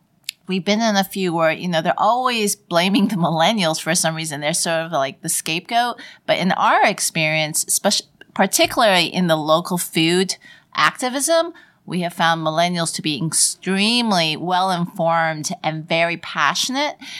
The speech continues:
So it's interesting, uh, the different sort of perspectives of social groups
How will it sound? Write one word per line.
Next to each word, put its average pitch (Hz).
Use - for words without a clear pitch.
So 202
it's 190
interesting, 214
uh, 170
the 160
different 165
sort 156
of 147
perspectives 175
of 151
social 180
groups 170